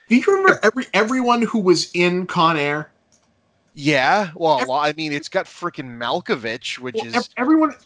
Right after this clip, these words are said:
Speaker 1: no, I mean, everyone remembers that, that Con Air was, uh, that, that Con Air was,
Speaker 2: It's
Speaker 1: uh,
Speaker 2: freaking John Cusack in it, for Christ's
Speaker 1: Yeah.
Speaker 2: sake.
Speaker 1: The, it was, it was Nicolas Cage, John Cusack, and, and John Malkovich. You know, at, at a
Speaker 2: And
Speaker 1: point
Speaker 2: Buscemi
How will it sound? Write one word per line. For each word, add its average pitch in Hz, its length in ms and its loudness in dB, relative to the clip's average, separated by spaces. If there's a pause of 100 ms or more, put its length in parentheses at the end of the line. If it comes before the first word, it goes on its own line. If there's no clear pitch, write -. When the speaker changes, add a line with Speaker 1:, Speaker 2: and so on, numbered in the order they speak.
Speaker 1:
no, 226 140 2
I 214 80 4
mean, 208 160 -4
everyone 277 380 0
remembers 202 500 0
that, 156 220 -4
that 160 180 -6
Con 175 360 0
Air 147 500 0
was, 139 680 2
uh, 131 320 2 (400)
that, 143 220 -2
that 147 240 -8
Con 170 320 2
Air 147 380 -2 (100)
was, 131 540 0
Speaker 2:
It's - 100 -4
Speaker 1:
uh, 123 260 2
Speaker 2:
freaking - 160 -6
John 170 280 2
Cusack 139 680 -4
in 113 100 -8
it, 113 120 -12
for - 120 -10
Christ's - 460 -4
Speaker 1:
Yeah. 214 220 0
Speaker 2:
sake. 233 100 -14 (280)
Speaker 1:
The, 196 360 2
it 214 60 2
was, 185 160 4
it 196 80 -4
was 170 140 2
Nicolas 214 360 2
Cage, 180 520 2
John 175 260 2
Cusack, 170 720 -2
and, 151 340 -2
and 147 220 -2
John 151 340 2
Malkovich. 131 760 -4 (420)
You 156 120 2
know, 143 160 2
at, 165 260 -6
at 147 100 2
a - 20 4
Speaker 2:
And 226 180 -2
Speaker 1:
point 156 180 0
Speaker 2:
Buscemi 151 920 -4